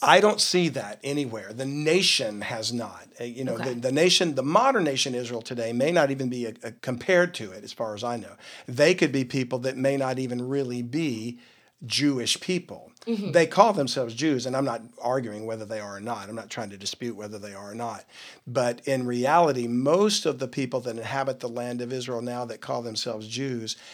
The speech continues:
Speaker 1: have more of a European descendant. They're
Speaker 2: Okay.
Speaker 1: Ashkenaz, and they're, they're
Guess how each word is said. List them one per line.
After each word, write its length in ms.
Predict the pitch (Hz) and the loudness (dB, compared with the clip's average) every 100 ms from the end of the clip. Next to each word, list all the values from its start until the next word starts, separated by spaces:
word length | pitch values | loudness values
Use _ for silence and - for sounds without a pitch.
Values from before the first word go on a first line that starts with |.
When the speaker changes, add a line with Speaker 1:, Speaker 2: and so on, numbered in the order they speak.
| - - | -18 -2
Speaker 1:
have 240 | 143 131 | -2 0
more 220 | 139 139 | 0 2
of 60 | 127 | 0
a 80 | 120 | -2
European 560 | 127 120 - 143 123 | -4 -6 -6 -8 -8
descendant. 720 | 107 - - 147 - - - _ _ _ | -10 -10 -6 -8 -8 -18 -20 _ _ _
They're 140 | 131 127 | -4 -2
Speaker 2:
Okay. 140 | 202 | 2
Speaker 1:
Ashkenaz, 1200 | 151 151 - - 123 127 135 117 104 - - - _ - - - | 2 2 0 -2 -2 -2 -4 -8 -12 -16 -14 -16 _ -20 -18 -6
and 340 | 123 123 120 | -2 -2 -6
they're, 500 | 123 131 127 123 120 | -6 -2 0 0 -4
they're 340 | 127 123 117 | -6 -4 -4